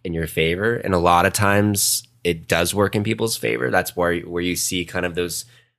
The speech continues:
younger kids all of a sudden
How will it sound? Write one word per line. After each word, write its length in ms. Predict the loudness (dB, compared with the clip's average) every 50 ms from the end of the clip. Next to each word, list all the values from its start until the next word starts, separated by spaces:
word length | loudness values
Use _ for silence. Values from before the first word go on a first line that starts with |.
| _ _ _ _ _ _
younger 800 | -16 -6 0 2 2 2 4 4 6 6 6 6 6 4 0 -4 -10 -14 _ -4
kids 520 | 0 2 4 4 4 2 0 -2 -4 -4 0
all 160 | 2 2 4
of 60 | 4 2
a 80 | 2
sudden 480 | 2 2 0 0 0 0 -2 -4 -8